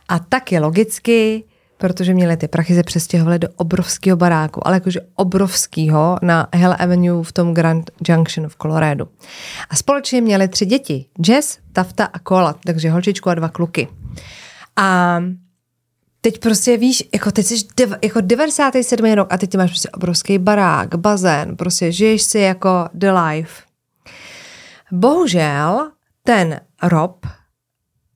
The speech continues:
ehm, nevím, jestli jako neměl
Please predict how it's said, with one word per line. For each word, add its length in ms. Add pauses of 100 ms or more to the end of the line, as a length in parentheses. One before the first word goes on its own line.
(920)
ehm, 600 (1000)
nevím, 280
jestli 220
jako 220
neměl 340